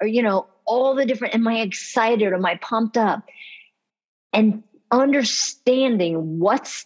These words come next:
the emotions that are really happening for me. Some people have a little bit more of a flat line to that and a little bit more even keeled. Other people are a little bit more emotional and express their emotions a little bit different.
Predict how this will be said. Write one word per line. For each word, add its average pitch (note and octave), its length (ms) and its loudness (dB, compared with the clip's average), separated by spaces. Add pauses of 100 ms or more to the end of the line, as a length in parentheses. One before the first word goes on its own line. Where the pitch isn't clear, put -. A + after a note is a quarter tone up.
the E4 140 2
emotions G#3 720 2
that F#3 120 2
are F3+ 100 2
really F3+ 260 2
happening F3 560 -4
for C#3+ 120 -2
me. C#3 120 -2
Some F#3 220 0
people A3 280 4
have A3 180 2
a G#3+ 80 2
little A3 200 2
bit G#3 140 2
more G#3 200 4
of F#3+ 80 -2
a F3+ 80 2
flat F3 560 -2
line C4 380 0
to C#4 220 -4
that D4 360 0 (100)
and F#3 100 0
a E3+ 80 2
little F3+ 240 2
bit F#3+ 140 0
more F#3 240 0
even F#3 280 -4
keeled. A3 420 -2 (300)
Other C#4+ 220 2
people D#4+ 380 0
are C#4 140 2
a C4+ 60 2
little B3+ 240 0
bit A#3+ 180 0
more A#3 220 0
emotional G#3 720 0
and F#3+ 80 -4
express - 720 -2
their G#3+ 180 2
emotions E3 520 0
a D#3+ 60 2
little D#3 200 2
bit D#3 200 0
different. C#3+ 400 -4